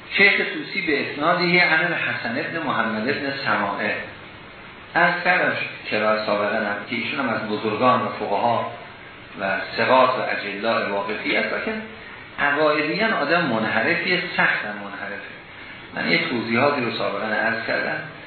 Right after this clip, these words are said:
چون نجاشی نجاشی به کان یعان دو فی الوقت، این یک اصطلاحی بوده در اون زمان. واقفی یک دو جور بودن، واقفی می‌گفتن موسی بن جعفر زنده است و امام مهدی.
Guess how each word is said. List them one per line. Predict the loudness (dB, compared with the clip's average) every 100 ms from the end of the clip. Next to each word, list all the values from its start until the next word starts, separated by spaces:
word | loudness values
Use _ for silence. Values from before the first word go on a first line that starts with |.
| -16 -16 -8
چون | -4 0
نجاشی | 0 0 0 -2
نجاشی | -2 -2 0
به |
کان | 2 2 2 2
یعان | 4 6 6 4 2
دو | -2
فی | -2 -4
الوقت، | 0 2 4 0 -8 -14 -20 -20 -20 -20 -20 -14 -4
این | 0
یک | 2 2
اصطلاحی | 0 0 4 6 4 2
بوده | -4 -6
در | -4 -4
اون | -4 -4
زمان. | -4 -4 -8 -10 -14 -14 -10 2
واقفی | 6 6 4 0 -2
یک | -2 -2 0
دو | 0
جور | 0 -4
بودن، | -6 -8 -6 -6 -6 -10 -14 -16 -16 -18 -18 -18 -18 -14 -4
واقفی | -2 -2 -2 -2
می‌گفتن | -2 -2 -2 -2
موسی | -2
بن | -2 -2 0
جعفر | 0 0 -2 -4
زنده | -6 -4
است | -6 -6 -8
و | -8 -8 -14 -14 -14 -14 -14 -12 -8 -2
امام | 0 0
مهدی. | -2 -4 -2 -4 -6